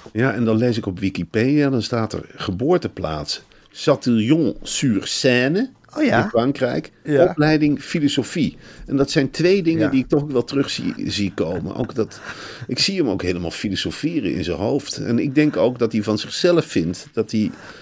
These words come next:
Speaker 1: heel erg goed bezig is. Dat straalt hij ook wel een beetje.
Speaker 2: Zeker, zeker. Nou, niet, niet, niet dat hij, dat hij er even doorheen zit. Het is, het is, het is de hele tijd, "Oké, ik ben misschien moe en ik heb niet geslapen.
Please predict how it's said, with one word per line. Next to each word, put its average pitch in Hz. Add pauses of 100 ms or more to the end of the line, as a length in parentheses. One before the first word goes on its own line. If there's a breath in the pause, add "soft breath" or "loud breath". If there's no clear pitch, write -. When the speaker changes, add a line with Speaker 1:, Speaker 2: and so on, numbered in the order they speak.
(300 loud breath)
Speaker 1:
heel 143
erg 95
goed -
bezig 147
is. -
Dat -
straalt 85
hij 127
ook 143
wel 78
een 80
beetje. 73 (160)
Speaker 2:
Zeker, 104 (120)
zeker. 101 (580 loud breath)
Nou, 107
niet, 110
niet, 123
niet 139
dat 147
hij, 147
dat 143
hij 156
er 147
even 143
doorheen 139
zit. 113
Het 135
is, 110
het -
is, 110
het -
is 104
de 120
hele 139
tijd, 139 (320 loud breath)
"Oké, 135
ik 170
ben 151
misschien 202
moe 185
en 156
ik 151
heb 143
niet 180
geslapen. 156